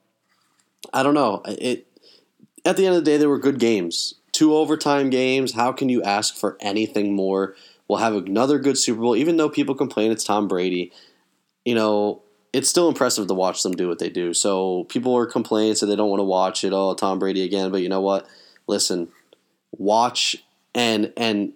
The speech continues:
we're, we are seeing something that is so rare. So just enjoy it. It's so rare. Enjoy what this team is bringing to you. And this is coming from a Bears fan, but I'm also a huge sports and huge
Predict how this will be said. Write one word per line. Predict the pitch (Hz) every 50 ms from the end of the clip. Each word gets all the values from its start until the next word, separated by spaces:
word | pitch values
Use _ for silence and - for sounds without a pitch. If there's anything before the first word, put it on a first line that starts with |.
| _ _ -
we're, | 95 107 117 123 123 123 120 120 113 - -
we | 107 113 120
are | 117 107
seeing | 107 - - 151 151 151 143
something | 139 - - 131 123 123 - 120 117 117 110
that | 101 101 101 95 -
is | 101 95 -
so | - - - 123 117 120 117
rare. | 107 101 107 107 104 101 104 101 101 98 - _ _ _ _ _ _ _
So | - - 131
just | 123 135 147 147 -
enjoy | 170 143 135 127 107 113 123 151 170
it. | 165 131 101 - - _ _ _ _ _ _ _ _ -
It's | - 139 135 -
so | - - 160 160 151
rare. | 143 131 135 139 147 151 147 143 123 98 87 - -
Enjoy | - 117 120 117 110 107 107 120 139 143 143 139 135 135 131 131 131 - _ _ _ _ _ _ -
what | - 101 104 110 113 123 131 135 - - - _ _ _ _ _ _ -
this | 104 113 123 110 -
team | - - 139 131 131 123
is | 113 104
bringing | 95 95 113 117 127 135 127
to | 123 - 113
you. | 104 98
And | 90 110 127
this | 147 147 -
is | 151
coming | 143 - 156 151 156 143
from | 143 - 143 131
a | 127
Bears | 113 - - - 117 117 131 131 131 -
fan, | - 117 104 98 90
but | 87 95
I'm | 101 104 101 82
also | 92 120 127 - - - 113 104 98 - - - - - -
a | - 107
huge | 107 - 135 139 120 - -
sports | - - - - 135 131 120 110 - - - -
and | 101 113 104
huge | 95 - - 131 131 127 120 113 - -